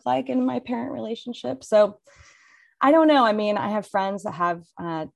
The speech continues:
you know, girls that do share a lot with them.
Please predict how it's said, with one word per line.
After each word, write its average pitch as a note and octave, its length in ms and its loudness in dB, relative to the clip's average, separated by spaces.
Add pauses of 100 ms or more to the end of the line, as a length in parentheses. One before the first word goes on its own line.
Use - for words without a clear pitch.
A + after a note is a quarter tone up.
you - 160 -8
know, D#3+ 140 -4
girls D#3 640 -2
that D3+ 420 -4 (380)
do F3 260 -2
share C3+ 580 -6
a D#3+ 60 -8
lot D3 400 -4
with D#3+ 160 -14
them. - 460 -14